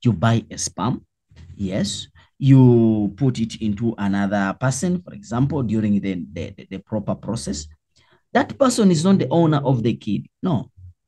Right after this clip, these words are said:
This one got the sperm, and the other brought the ovum, and then now they combined and they put it into another, another person to carry this baby. Sometimes you call them the borrow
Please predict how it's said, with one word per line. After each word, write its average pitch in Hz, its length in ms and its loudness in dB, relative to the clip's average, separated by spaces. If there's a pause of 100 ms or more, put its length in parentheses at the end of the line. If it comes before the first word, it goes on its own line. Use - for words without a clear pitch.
(580)
This 131 160 -2
one 117 160 2
got 147 180 0
the 151 100 2
sperm, 156 460 -2 (140)
and 107 80 -4
the 113 100 0
other 127 420 2
brought 123 380 -2
the 120 180 -4
ovum, 151 420 2 (240)
and 113 180 2
then 135 220 6
now 120 200 4
they 107 160 -2
combined 127 460 2
and 127 160 4
they 107 80 0
put 120 260 -4
it 117 180 -6
into 107 240 -6
another, 107 540 -4 (380)
another 110 320 0
person 156 600 -2
to 123 100 -8
carry 123 300 -2
this 107 360 -4 (180)
baby. 104 360 -2 (920)
Sometimes 127 480 2
you 117 60 -2
call 127 160 -2
them 120 200 2
the 104 120 -2
borrow 110 360 -2